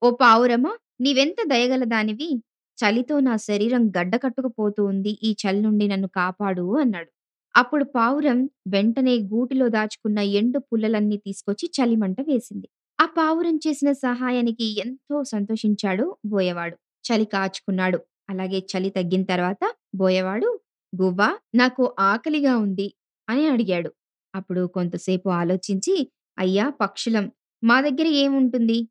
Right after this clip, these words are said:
దాచిపెట్టుకునే ఆహారం ఉండదు కదా" అని ఆ పావురం చెప్తూ ఉంది. "పరోపకారార్థం ఇదం శరీరం" అని పెద్దలు చెప్పారు కదా. అయితే ఆ పావురం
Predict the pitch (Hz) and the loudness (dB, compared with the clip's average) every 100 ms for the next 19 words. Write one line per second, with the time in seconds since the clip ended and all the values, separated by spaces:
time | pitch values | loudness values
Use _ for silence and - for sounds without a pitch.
0 | - 220 254 302 - 302 285 269 254 220 | -2 4 4 4 -4 -6 0 0 2 0
1 | 226 233 214 220 214 202 220 220 202 202 | 0 -2 -2 -2 -2 -4 -4 -2 0 0
2 | 208 _ 202 202 381 - _ 247 262 254 | -2 _ -4 -2 -4 -6 _ 4 4 4
3 | 240 - 202 202 269 330 - 196 - 254 | 0 0 0 0 -2 -6 -4 -6 -4 -2
4 | 208 175 - - 254 403 466 370 330 285 | -2 -4 -6 4 4 4 -2 -4 0 2
5 | 262 233 262 320 - 214 226 320 330 302 | 2 0 -2 -2 -4 -2 0 0 0 -2
6 | 277 277 269 240 208 247 269 285 269 262 | 0 0 0 -2 -4 -4 -6 -6 -6 -8
7 | 262 247 254 262 _ 196 202 214 196 196 | -6 -6 -6 -8 _ -4 0 0 0 -2
8 | 196 220 302 | -2 -2 -4